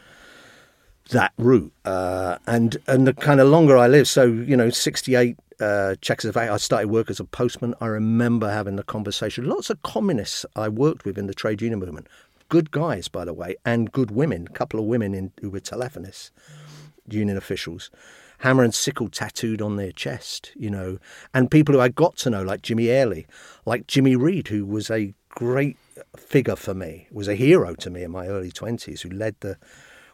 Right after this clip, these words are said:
work in on, on Clydeside. But Jimmy left the Communist Party and joined the Labour Party. And most of those communists who I knew, Morris Stiles was a great figure in the C W, were kind of regretful. They couldn't quite explain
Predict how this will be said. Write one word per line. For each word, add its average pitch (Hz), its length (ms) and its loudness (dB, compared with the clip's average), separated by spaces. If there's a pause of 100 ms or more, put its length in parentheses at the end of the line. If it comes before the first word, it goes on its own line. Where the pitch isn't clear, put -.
work 110 300 -4
in 98 100 -6
on, 90 360 -12
on 92 160 -14
Clydeside. 104 520 -6
But 104 160 -6
Jimmy 147 280 4
left 131 240 0
the - 80 -6
Communist 107 320 -6
Party 107 180 -6
and 110 140 -6
joined 120 240 0
the - 20 -2
Labour 139 260 -2
Party. - 320 -12 (420)
And 135 140 6
most 160 400 6
of 160 80 4
those 123 240 4
communists 90 560 -10
who 95 140 -6
I 87 80 -6
knew, 80 300 -12
Morris 101 260 -4
Stiles 104 380 -4
was 87 100 -14
a - 60 -14
great 107 420 -4
figure 92 320 -8
in 78 80 -12
the 78 80 -14
C - 220 -10
W, 90 480 -10 (400)
were 147 260 8
kind 151 220 2
of 135 100 6
regretful. 127 680 2
They 123 260 0
couldn't 160 500 4 (220)
quite 139 240 -4
explain 117 640 0